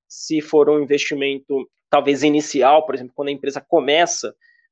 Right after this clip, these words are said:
a empresa não tem caixa ainda. Aí, o que que tem que acontecer? Os sócios vão lá e colocam dinheiro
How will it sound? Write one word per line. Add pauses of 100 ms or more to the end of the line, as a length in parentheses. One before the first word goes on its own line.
a
empresa
não
tem
caixa
ainda. (320)
Aí,
o
que
que
tem
que
acontecer?
Os
sócios
vão
lá
e (220)
colocam
dinheiro